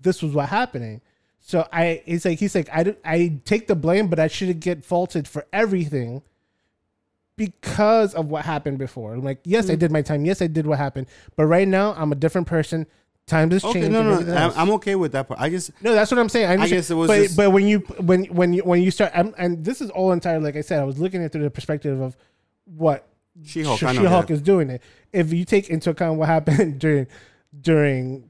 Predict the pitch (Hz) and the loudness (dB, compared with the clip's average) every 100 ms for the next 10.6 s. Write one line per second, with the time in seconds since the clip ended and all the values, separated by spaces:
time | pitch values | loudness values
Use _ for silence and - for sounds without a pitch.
0 | 135 139 214 269 165 160 160 151 165 151 | -20 -2 4 4 4 0 0 2 2 2
1 | 139 233 208 156 135 139 - - - 220 | 2 2 2 0 0 -4 -6 -8 0 2
2 | 208 156 151 147 _ _ 165 156 143 170 | 2 2 -2 -10 _ _ 0 2 4 2
3 | 165 151 165 175 147 147 180 220 - - | 0 -2 -2 -2 -2 -2 0 0 -2 -2
4 | 135 _ 196 - 120 95 _ - 147 175 | -4 _ -2 -2 -4 -8 _ -16 -4 -2
5 | 175 185 160 180 143 107 113 160 - 104 | 0 0 2 2 2 -2 -6 -8 -8 -10
6 | 92 - - _ 123 139 147 127 90 _ | -10 -18 -20 _ -12 -8 -8 -10 -12 _
7 | _ 139 160 185 190 _ _ _ - 135 | _ -16 -12 -10 -12 _ _ _ -8 -4
8 | 139 - 147 147 - 143 143 - 165 - | -4 -2 -2 -2 -4 -2 -2 0 -2 0
9 | 175 160 165 165 156 131 120 127 _ _ | 0 0 0 -2 -2 -4 -4 -8 _ _
10 | _ _ _ - 131 139 | _ _ _ -14 -6 -6